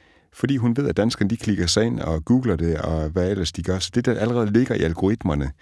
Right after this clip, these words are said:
Altså, hun er hele tiden on message på det her. Det er det, hun er ekstremt god til, hvor Pernille Vermund for eksempel har haft en anden strategi. Hun har brugt så meget bind-, øh, ansigtsgenkendelse som muligt, så man har set, øh, øh,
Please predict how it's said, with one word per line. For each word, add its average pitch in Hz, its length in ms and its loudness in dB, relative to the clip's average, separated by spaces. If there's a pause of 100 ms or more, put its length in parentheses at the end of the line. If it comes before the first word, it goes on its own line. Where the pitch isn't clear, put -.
(400)
Altså, 101 180 0
hun 120 140 4
er 120 40 2
hele 131 200 2
tiden - 200 -2
on 107 160 2
message 107 380 0
på 92 80 -4
det 87 100 -2
her. 92 60 0
Det 117 100 0
er 120 40 0
det, 117 140 0
hun 110 140 2
er - 60 -4
ekstremt 92 440 -2
god 127 220 2
til, - 180 0
hvor 87 140 4
Pernille 85 360 2
Vermund 127 300 2
for - 100 0
eksempel 90 280 0
har 82 60 -2
haft 98 180 -2
en 92 120 -2
anden 127 180 2
strategi. 110 580 -2 (600)
Hun 156 120 6
har 131 80 4
brugt - 180 0
så - 100 0
meget 101 200 0
bind-, 131 280 4
øh, 101 140 0
ansigtsgenkendelse 107 800 0
som 90 100 2
muligt, 107 320 2 (440)
så - 140 2
man 92 220 2
har 87 100 0
set, 107 380 2
øh, 87 380 0 (120)
øh, 90 120 -2